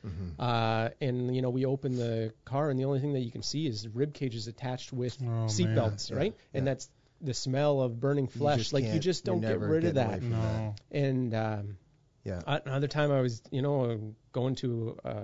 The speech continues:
Speaker 2: arrest a guy 'cause of a call where he was slashing tires, and next thing you know it, he's running at me with a knife.
Speaker 1: Yeah.
Speaker 2: And I got my gun out and the trigger's halfway pulled, and the only reason he didn't get shot is 'cause another police officer came and hammered him with his car.
Speaker 1: Yeah.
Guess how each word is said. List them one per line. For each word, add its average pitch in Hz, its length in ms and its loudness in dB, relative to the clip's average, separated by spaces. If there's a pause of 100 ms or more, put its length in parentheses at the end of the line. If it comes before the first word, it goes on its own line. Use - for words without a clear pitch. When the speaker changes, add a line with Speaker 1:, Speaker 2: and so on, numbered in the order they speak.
(120)
Speaker 2:
arrest 139 360 0
a 139 40 0
guy 131 320 2
'cause 123 220 -4
of 117 100 -4
a 107 220 -2 (440)
call 131 340 0
where 113 180 0
he 117 140 -4
was 110 300 -4 (200)
slashing 127 460 -2
tires, 131 480 0
and 113 220 -2
next 127 180 -4
thing 131 80 -2
you 123 80 -2
know 127 160 2
it, 117 80 0
he's 120 320 -4 (340)
running 131 280 2
at 123 180 0
me 127 120 0
with 123 160 -2
a 117 40 -2
knife. 120 400 -2
Speaker 1:
Yeah. 95 200 -4 (300)
Speaker 2:
And 113 560 2
I 120 120 0
got 131 100 2
my 127 120 2
gun 135 220 2
out 139 200 4
and 127 120 0
the 117 80 0
trigger's 131 360 -2
halfway 131 360 -2
pulled, 139 360 0
and 120 100 0
the 127 60 0
only 135 140 0
reason 135 260 0
he 120 80 -4
didn't 131 180 0
get 117 100 -2
shot 139 300 0
is 123 100 -2
'cause 113 140 -8
another 123 220 0
police 127 260 -6
officer 127 300 -4
came 131 260 -4
and 104 80 -4
hammered 123 300 -2
him 127 100 -2
with 120 100 -6
his 113 120 -10
car. 127 420 -4
Speaker 1:
Yeah. 98 200 -2